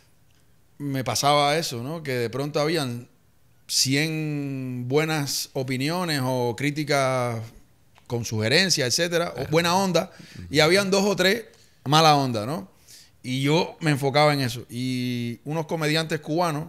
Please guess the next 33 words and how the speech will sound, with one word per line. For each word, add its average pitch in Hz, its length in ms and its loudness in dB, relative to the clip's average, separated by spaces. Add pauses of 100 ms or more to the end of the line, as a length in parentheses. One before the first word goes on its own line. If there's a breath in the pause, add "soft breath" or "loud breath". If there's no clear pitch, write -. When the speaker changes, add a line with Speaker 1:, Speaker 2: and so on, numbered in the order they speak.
(120)
Speaker 1:
muy 123 240 -4
populares 131 500 -2
acá, 143 240 -2
los 117 120 -4
Peachy 143 280 -6
Boys, 147 400 -4 (120)
Speaker 2:
Ajá. 110 340 -2 (320 loud breath)
Speaker 1:
me 131 200 -4
dijeron 160 300 0
los 151 120 -2
Peachy 160 260 -6
Boys, 143 200 -2 (200)
"Una 294 160 -4
pregunta". 143 460 0 (580)
Cuando 120 200 -2
les 113 100 -2
conté 127 260 -4
de 156 100 4
eso, 139 160 -2
me 123 100 -6
dijeron, 120 240 -4
"Una 185 160 -4
pregunta, 156 400 -4 (100)
¿tú 180 100 0
has 208 120 -2
tenido 196 400 0
tiempo 147 560 -6
de 135 160 2
agradecerle 135 880 0 (360 loud breath)
a 143 140 4
las 135 180 4
cien 185 260 2
personas 160 760 0